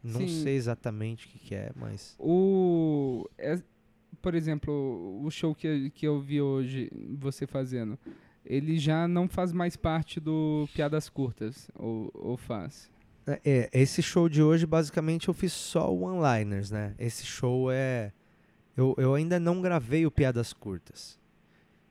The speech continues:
Speaker 1: O Piadas Curtas é assim, tipo, eu estou fazendo só one-liners agora, né, no show, que é, são piadas bem mais curtas, mais sucintas, é outro, outro esquema, né, pra,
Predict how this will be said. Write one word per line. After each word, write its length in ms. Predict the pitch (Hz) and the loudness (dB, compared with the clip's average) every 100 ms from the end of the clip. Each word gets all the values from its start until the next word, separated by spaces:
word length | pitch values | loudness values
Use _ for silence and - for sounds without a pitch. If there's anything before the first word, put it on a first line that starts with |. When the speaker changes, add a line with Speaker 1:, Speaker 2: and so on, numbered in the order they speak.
| _ - | _ -10
Speaker 1:
O 380 | 110 110 107 101 | -4 -2 -2 -2
Piadas 360 | - 127 135 - | 0 0 0 -4
Curtas 500 | - 147 165 175 151 | -4 -2 0 -2 0
é 80 | 175 | -2
assim, 360 | 165 - 117 | -2 -8 -10
tipo, 380 | 107 123 - 131 | -10 -10 -8 -6
eu 140 | 135 143 | -2 -2
estou 400 | - - 156 165 | -4 -2 0 0
fazendo 540 | - 151 120 147 156 | -2 -4 -2 -4 -4
só 260 | - 156 156 | -2 0 0
one-liners 540 | 160 156 135 131 131 | 0 -2 -4 -4 -4
agora, 440 | 139 143 123 107 104 | -4 -2 -2 -2 -4
né, 140 | 104 | -6
no 140 | 101 | -8
show, 340 | 98 - 90 - - _ | -10 -8 -8 -8 -18 _
que 140 | - | -8
é, 260 | 98 95 92 | -4 -2 -4
são 220 | 95 104 | -6 -10
piadas 580 | - 113 107 110 117 - - - - _ - | -4 -2 -2 -4 -6 -10 -20 -20 -20 _ -8
bem 320 | 123 110 139 | -4 6 6
mais 240 | 147 147 | 6 2
curtas, 580 | - 139 156 160 147 127 | 0 4 10 10 8 2
mais 220 | 110 113 | 0 -2
sucintas, 640 | - 120 - 139 143 123 113 | -2 -6 -6 -4 -4 -2 2
é 80 | |
outro, 520 | 123 - 139 139 120 107 _ _ _ - | 2 2 4 4 4 0 _ _ _ -6
outro 240 | 120 127 135 | -2 0 -2
esquema, 460 | - - 110 98 | -4 -2 -2 -2
né, 100 | 98 | -4
pra, 260 | 107 104 | -4 -4